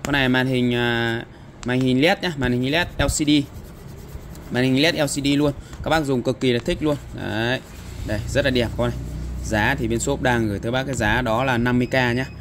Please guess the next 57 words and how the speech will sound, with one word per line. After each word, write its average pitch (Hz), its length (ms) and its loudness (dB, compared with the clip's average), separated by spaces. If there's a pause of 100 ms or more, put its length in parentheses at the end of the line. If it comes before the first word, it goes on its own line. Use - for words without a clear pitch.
(260)
Các 139 60 0
bác 147 60 4
lên 143 200 4
cho 139 120 0
em 135 80 2
là 131 80 2
bảng 104 360 0
tô 147 420 2
nhá. 147 80 0 (600)
Bảng 104 260 0
tô, 143 280 2 (140)
giá 113 280 2
của 120 100 -2
nó 113 100 0
sẽ 151 280 -2
là 117 320 2
năm 131 260 2
mươi 139 80 2
K. 139 100 -2 (720)
Năm 135 180 2
mươi 139 80 2
K 135 40 -6
trong 131 300 0
con 123 120 -2
bảng 104 140 -2
tô 131 200 0
như 127 60 0
này, 120 120 -2 (120)
rất 143 220 -2
tuyệt 123 160 2
vời 113 220 2
luôn. 127 140 0 (340)
Các 131 80 -4
bác 160 140 2
có 165 60 -2
thể 123 100 0
mua 131 280 2
về 123 140 0
để 110 140 0
làm 113 280 -2
quà 117 280 2
cho 131 300 -2
trẻ 107 220 -6
em 123 220 0
nhà 120 80 0
mình. 117 160 0 (380)
Đây 135 160 2
nó 139 80 0
có 147 80 0
cái 156 100 -2
nút 165 140 0
khóa 120 160 2
đằng 147 120 0
sau 135 180 -2
này, 120 100 0
các 131 80 -4
bác 143 140 0